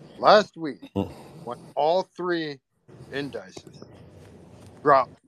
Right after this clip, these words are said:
Speaker 1: one and a half full points in the f-, in, like, five minutes, that's significant. That don't happen.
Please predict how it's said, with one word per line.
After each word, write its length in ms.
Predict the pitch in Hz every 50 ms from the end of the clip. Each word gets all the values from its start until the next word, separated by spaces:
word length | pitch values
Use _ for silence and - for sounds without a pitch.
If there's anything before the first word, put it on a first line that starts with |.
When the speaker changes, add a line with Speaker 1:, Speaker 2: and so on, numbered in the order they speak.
| _ _ _ _ -
Speaker 1:
one 320 | - 135 147 170 190 196 185 - _
and 160 | 156 165 165
a 80 | 156 143
half 400 | 123 123 135 131 123 113 101 _ _ _
full 240 | - 127 127 127
points 640 | 120 _ - 135 120 107 95 _ - _ - - - _ _ _ _ _ _ _ _ _ _ _ _ _ _ _ _ - -
in 100 | 165 143
the 80 | 131
f-, 240 | 123 - _ - _ _ _
in, 160 | 117 117 120
like, 220 | 120 120 117 117 - - - -
five 380 | - 143 127 131 139 139 127 113
minutes, 540 | 127 139 151 160 165 - _ - - - _ _ _ _ _ _ _ _ _ _ _ _ _ _ _ _ _ _ _ _ _
that's 280 | 147 170 208 214 _ - - -
significant. 720 | 180 156 123 123 147 147 139 - _ - - - - - _
That 160 | - 143 147 - _ _
don't 260 | - 147 123 113 - -
happen. 400 | 98 113 110 104 101 _ _ _